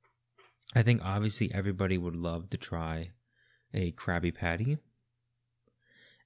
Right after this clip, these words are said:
And just because I think it's one of the most iconic cartoon, T V, uh, or even movie foods in the, you know, in that genre, it's the, one of the more iconic meals.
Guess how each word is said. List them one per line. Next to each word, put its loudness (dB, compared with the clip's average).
And 2
just -2
because -2
I 0
think -2
it's -2
one 0
of -2
the -4
most -4
iconic -4
cartoon, -4
T 0
V, -2
uh, -8
or -2
even 2
movie 4
foods 2
in -2
the, -4
you -2
know, -4
in 0
that 2
genre, 0
it's 0
the, -6
one 0
of 0
the -4
more -4
iconic -6
meals. 2